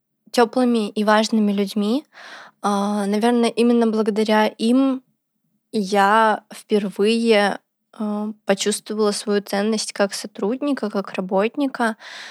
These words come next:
и получила, м, больше уверенности в себе. А, смотря на них и видя, так как они действуют, а, слушают себя в первую очередь, развиваются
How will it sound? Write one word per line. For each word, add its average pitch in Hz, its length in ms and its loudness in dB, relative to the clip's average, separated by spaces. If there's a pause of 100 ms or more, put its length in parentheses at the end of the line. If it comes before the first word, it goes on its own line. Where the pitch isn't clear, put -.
(600)
и 226 120 2
получила, 240 920 2 (200)
м, 208 460 -2 (960)
больше 220 640 -4
уверенности 214 720 -2
в 202 60 -8
себе. 214 400 -8 (1120)
А, 202 300 -4
смотря 226 380 0
на 226 680 -2
них 240 520 0 (160)
и 214 100 -2
видя, 202 800 0
так 202 260 0
как - 100 -8
они 202 600 -2
действуют, 202 920 -2 (580)
а, 202 360 -8
слушают 233 440 -2
себя 190 320 0
в - 80 -10
первую 196 360 -6
очередь, 196 540 -8 (360)
развиваются 196 920 0